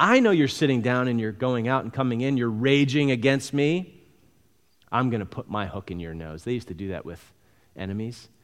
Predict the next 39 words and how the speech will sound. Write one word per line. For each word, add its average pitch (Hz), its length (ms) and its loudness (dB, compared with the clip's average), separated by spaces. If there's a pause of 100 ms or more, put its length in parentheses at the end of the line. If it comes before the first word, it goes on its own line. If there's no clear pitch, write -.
(140)
literally 104 380 -4
hook 98 240 -12
'em 95 100 -6
in 87 100 -6
the 85 60 -8
nose 87 440 -10
and 85 160 -12
drag 92 460 -6
them 78 280 -14 (540)
back 90 420 0 (240)
and 87 140 -10
show 98 680 -2 (280)
their 98 480 -2 (260)
home 107 560 0 (840)
base 104 580 -4 (1400)
how 98 180 -4
they 92 440 -4 (960)
conquered 101 480 -6
the 92 80 -10
nations. 98 720 -8 (800)
"I'll 139 80 2
turn 170 240 2
you 135 80 4
back 127 260 2
on 123 60 2
the 113 80 0
way 113 180 0
by 107 140 0
which 107 240 -4
you 107 80 -6
came, 117 360 -4
and 113 200 -4
this 170 160 2
shall 170 160 0
be 165 100 4
a 170 60 4
sign 123 380 0
for 101 160 -10
you. 85 260 -8